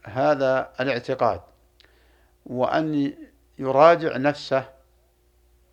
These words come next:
لي-، لي-، لي-، لي-، ليترك ما قد فعله مما لا يرضي الله، ثم بعد ذلك هو مأجور، سواء عجل له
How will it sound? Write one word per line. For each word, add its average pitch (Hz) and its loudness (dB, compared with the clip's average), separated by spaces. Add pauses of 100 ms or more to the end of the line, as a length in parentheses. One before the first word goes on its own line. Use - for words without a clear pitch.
(920)
لي-، 135 2
لي-، 120 -4 (440)
لي-، 131 -6
لي-، 131 -8
ليترك 156 -4 (960)
ما 131 -2
قد 135 0
فعله 127 0
مما 123 -6
لا 123 -2
يرضي 127 -6
الله، 113 -6 (1080)
ثم 220 -6
بعد 113 0
ذلك 147 -2 (720)
هو 170 2
مأجور، 127 -2 (880)
سواء 135 0 (720)
عجل 131 -2
له 120 -4